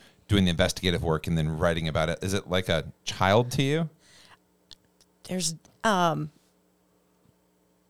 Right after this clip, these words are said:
Speaker 2: there's, it's both. Yes, yes. Sometimes an editor will come to me, um, whether it's Patrick at the scene or someone else, and say, "Hey, we'd like you to write about this." Um,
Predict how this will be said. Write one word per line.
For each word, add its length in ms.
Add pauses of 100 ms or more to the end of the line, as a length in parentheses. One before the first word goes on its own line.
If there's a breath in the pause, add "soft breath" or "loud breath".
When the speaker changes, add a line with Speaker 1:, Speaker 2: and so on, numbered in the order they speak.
(220)
Speaker 2:
there's, 200 (200)
it's 140
both. 400 (260 soft breath)
Yes, 260
yes. 220
Sometimes 460
an 120
editor 380
will 140
come 260
to 120
me, 360 (440 loud breath)
um, 320 (100)
whether 220
it's 120
Patrick 400
at 80
the 60
scene 280
or 80
someone 360
else, 360 (100)
and 120
say, 240
"Hey, 140
we'd 160
like 260
you 80
to 60
write 200
about 240
this." 360 (580 loud breath)
Um, 500